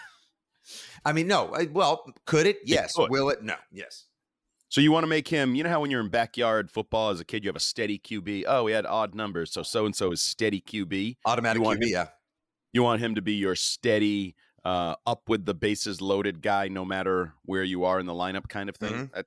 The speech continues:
Speaker 2: that seems acceptable.
Speaker 1: I mean,
Speaker 2: We'll run
Speaker 1: so
Speaker 2: that up the poll.
Speaker 1: to, uh, at this point now, considering what you've, you know, you've been getting out of the, uh, eh,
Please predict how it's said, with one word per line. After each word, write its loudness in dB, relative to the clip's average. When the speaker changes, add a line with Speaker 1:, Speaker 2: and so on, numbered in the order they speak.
Speaker 2:
that -2
seems -6
acceptable. -8
Speaker 1:
I 0
mean, 2
Speaker 2:
We'll 4
run 4
Speaker 1:
so 0
Speaker 2:
that 0
up -4
the -20
poll. 2
Speaker 1:
to, -2
uh, 0
at -4
this -2
point -2
now, 0
considering -2
what -8
you've, -8
you -8
know, 0
you've -4
been -8
getting -4
out 0
of -4
the, -2
uh, -2
eh, -4